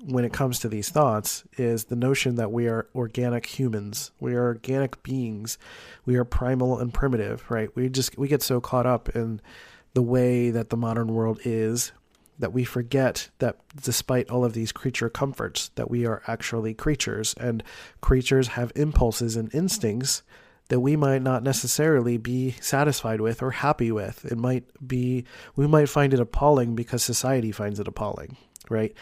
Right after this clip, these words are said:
And it's not saying that we need to be okay with it, because dark thoughts are not something that we necessarily need to, um, make excuses for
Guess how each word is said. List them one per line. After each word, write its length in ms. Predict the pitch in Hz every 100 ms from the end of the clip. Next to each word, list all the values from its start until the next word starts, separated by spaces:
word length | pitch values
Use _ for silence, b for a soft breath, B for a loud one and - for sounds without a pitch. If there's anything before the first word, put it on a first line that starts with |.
| B B 123
And 100 | 127
it's 180 | 123
not 180 | 147 143
saying 220 | - 139
that 100 | 131
we 80 | 120
need 200 | 135 127
to 60 | 123
be 140 | 131
okay 280 | 117 - 147
with 180 | 117 104
it, 220 | 101 - - - -
because 400 | 117 123 113 - B B B _ 147
dark 320 | 135 135 139
thoughts 340 | - 135 - -
are 80 | 123
not 240 | 127 -
something 300 | 135 123 120
that 100 | 110
we 120 | 117
necessarily 580 | 123 - - 127 127 117
need 280 | 113 120 113
to, 500 | - 113 107 104 95 -
um, 360 | 113 101 101 - -
make 280 | 135 127 120
excuses 800 | - - - 208 - 113 113 - -
for 460 | 143 123 120 113